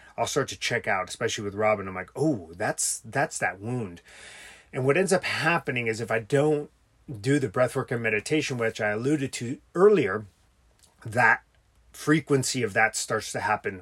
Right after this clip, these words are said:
more and more and more. Now, while zoning out for a small period of time, uh, you know, staring at nature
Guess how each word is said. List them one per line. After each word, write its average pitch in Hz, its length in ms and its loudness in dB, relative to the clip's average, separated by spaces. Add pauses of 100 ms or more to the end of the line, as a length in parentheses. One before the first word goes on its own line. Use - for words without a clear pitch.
more 117 600 -4
and 107 120 -10
more 101 280 -8
and 101 200 -12
more. 110 220 -6 (220)
Now, 170 120 2
while 147 160 4
zoning 143 420 2
out 127 300 -2
for 117 340 -2
a 117 100 -10
small 120 260 -6
period 120 260 -6
of 107 100 -4
time, 110 360 -6 (400)
uh, 117 200 -6 (140)
you 117 220 -8
know, 104 320 -6
staring 117 640 -4
at 113 100 -8
nature 113 420 -4